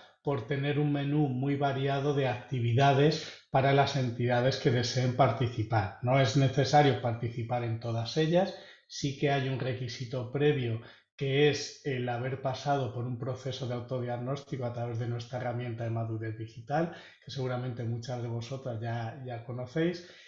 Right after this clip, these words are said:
y una vez que tengáis hecho ese diagnóstico, podréis participar en, en cualquiera de estas actividades que os proponemos, ya sean de buenas prácticas,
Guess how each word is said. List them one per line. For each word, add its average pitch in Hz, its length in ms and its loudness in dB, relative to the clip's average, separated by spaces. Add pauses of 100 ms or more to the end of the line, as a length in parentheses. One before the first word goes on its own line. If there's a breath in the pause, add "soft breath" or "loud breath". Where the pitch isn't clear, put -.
(240 loud breath)
y 165 420 2
una 147 220 2
vez 147 360 0
que 117 100 -8
tengáis 117 420 -8
hecho 131 320 -6
ese 123 280 -8
diagnóstico, 143 960 -4 (380 loud breath)
podréis 143 760 0
participar 135 800 -4
en, 127 460 -2
en 120 180 -6
cualquiera 123 560 -4
de 131 80 -4
estas - 300 -10
actividades 123 640 -8
que 127 240 -4
os 113 120 -8
proponemos, 110 680 -10
ya 113 100 -8
sean 120 240 -8
de 117 60 -4
buenas 107 360 -8
prácticas, 156 840 0